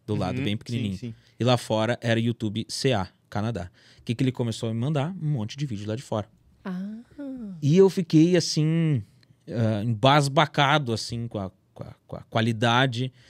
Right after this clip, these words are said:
Speaker 1: que as, que, que produtores de conteúdo fazendo nas próprias casas, tavam dando show em muito canal brasileiro. Com imagem, com vídeos, com histórias, com títulos chamativos, com thumbs.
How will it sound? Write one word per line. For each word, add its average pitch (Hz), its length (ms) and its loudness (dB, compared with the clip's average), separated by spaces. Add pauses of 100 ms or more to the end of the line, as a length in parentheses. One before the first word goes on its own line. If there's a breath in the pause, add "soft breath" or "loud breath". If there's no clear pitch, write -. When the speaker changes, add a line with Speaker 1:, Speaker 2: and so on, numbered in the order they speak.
(120)
Speaker 1:
que - 80 -6
as, - 240 -4
que, 113 280 -12
que - 140 -10
produtores 135 600 4
de 127 100 -2
conteúdo 135 680 2 (400 soft breath)
fazendo 135 400 4
nas 131 220 2
próprias 143 480 4
casas, 147 960 2
tavam 139 360 0
dando 143 500 0
show 165 600 4
em 120 100 -2
muito 131 340 -2
canal 131 240 -4
brasileiro. 135 460 -4 (460 soft breath)
Com 156 260 2
imagem, 107 640 2
com 135 220 -2
vídeos, 101 500 -2
com 127 220 -4
histórias, 104 840 0
com 117 180 -6
títulos 123 580 -4
chamativos, 113 560 -4
com 123 160 -6
thumbs. 107 720 -2